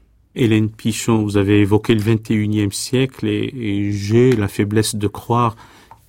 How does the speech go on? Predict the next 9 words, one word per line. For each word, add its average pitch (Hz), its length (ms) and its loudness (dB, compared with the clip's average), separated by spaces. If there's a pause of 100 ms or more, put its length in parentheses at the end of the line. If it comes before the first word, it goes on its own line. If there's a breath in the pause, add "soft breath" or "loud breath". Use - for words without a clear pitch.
qu'il 101 460 -4
finira 123 640 2
par 98 300 -4
être 104 260 -6
féminin 110 680 2
ou 98 120 0
ne 110 140 2
finira 98 640 -2
pas, 123 340 -2